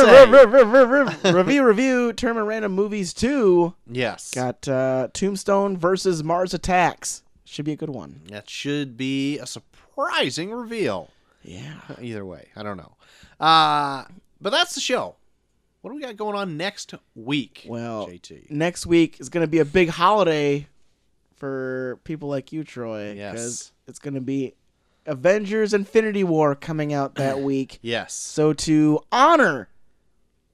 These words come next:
Speaker 2: this momentous occasion, we'll be going back to the Avengers film that we have not reviewed yet.
Speaker 1: Uh-huh.
Speaker 2: That we've, just to see if we fight about this one too.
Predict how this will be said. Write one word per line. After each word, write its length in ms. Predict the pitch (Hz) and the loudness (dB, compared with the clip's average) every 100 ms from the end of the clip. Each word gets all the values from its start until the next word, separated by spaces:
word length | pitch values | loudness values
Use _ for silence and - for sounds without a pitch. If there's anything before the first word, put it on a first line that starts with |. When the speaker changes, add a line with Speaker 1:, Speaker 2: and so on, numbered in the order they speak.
| _ | _
Speaker 2:
this 300 | 127 117 - _ | -14 -14 -18 _
momentous 500 | 135 131 131 - 127 | -10 -8 -8 -10 -12
occasion, 520 | 123 143 127 127 131 | -12 -8 -6 -6 -6
we'll 160 | 135 143 | -6 -2
be 180 | 143 139 | -2 0
going 420 | 147 156 156 147 | 0 0 0 -2
back 420 | 156 151 151 - _ _ _ _ - | 2 2 2 -4 _ _ _ _ -4
to 80 | |
the 120 | 160 165 | 2 4
Avengers 440 | 156 170 165 165 | 4 2 0 -4
film 240 | - 170 | -2 0
that 80 | 165 | 0
we 120 | 165 | 2
have 160 | 170 165 | 2 2
not 300 | 165 202 208 | 0 0 0
reviewed 440 | 175 147 156 143 | -2 0 0 0
yet. 440 | 135 123 117 127 - - | 0 -4 -6 -8 -14 -10
Speaker 1:
Uh-huh. 320 | 127 120 135 - _ _ _ | -6 -4 -6 -12 _ _ _
Speaker 2:
That 240 | 143 139 147 | -4 -2 -2
we've, 520 | 147 143 139 131 - _ _ _ | 0 2 2 -2 -10 _ _ _
just 280 | 247 233 - | 0 0 -2
to 100 | 196 | -6
see 200 | 185 214 | -4 2
if 140 | 196 - | 2 4
we 100 | 196 | -2
fight 300 | - 196 185 | 2 4 4
about 220 | 180 139 | 2 2
this 220 | 202 202 | 0 0
one 200 | 175 165 | -2 -2
too. 440 | 170 190 147 135 | 2 2 4 2